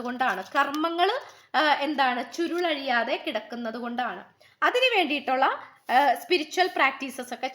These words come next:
ചെയ്യാനായിട്ട് നോക്കണം. ഓക്കെ, പത്തനംതിട്ട കിട്ടിയിട്ടുണ്ട്, മധ്യപ്രദേശ്,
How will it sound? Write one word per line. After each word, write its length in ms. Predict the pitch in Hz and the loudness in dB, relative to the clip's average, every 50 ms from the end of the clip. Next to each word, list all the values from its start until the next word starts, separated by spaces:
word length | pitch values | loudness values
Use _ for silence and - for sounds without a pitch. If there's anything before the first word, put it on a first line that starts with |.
| - | -4
ചെയ്യാനായിട്ട് 600 | 330 277 247 240 233 240 254 262 233 214 - 262 254 311 | -4 -4 -4 -4 -4 -4 -4 -4 -6 -8 -8 -8 -6 -6
നോക്കണം. 380 | 269 208 - - 185 180 185 _ - - 247 | -6 -6 -6 -8 -10 -10 -12 _ -8 -8 -8
ഓക്കെ, 200 | 254 - 392 359 247 - - - _ _ _ _ _ _ _ _ _ _ _ _ - | -4 -2 0 0 0 -2 -6 -16 _ _ _ _ _ _ _ _ _ _ _ _ 2
പത്തനംതിട്ട 720 | 370 370 370 370 - 415 415 453 440 403 381 339 - - 285 294 | 2 2 2 2 0 2 2 2 2 0 -2 -2 -2 -2 -2 -2
കിട്ടിയിട്ടുണ്ട്, 600 | 285 254 - 262 254 247 254 240 214 202 202 233 349 508 - - - _ _ _ _ _ _ _ _ _ _ _ _ - | -2 -4 -6 -8 -10 -8 -8 -8 -6 -2 0 0 0 -2 -4 -12 -20 _ _ _ _ _ _ _ _ _ _ _ _ -6
മധ്യപ്രദേശ്, 920 | 277 294 240 240 330 330 330 294 254 220 240 226 277 339 403 415 - | -6 -4 -2 -2 -2 -2 -2 -2 -6 -4 -4 -4 -4 -4 -4 -6 -8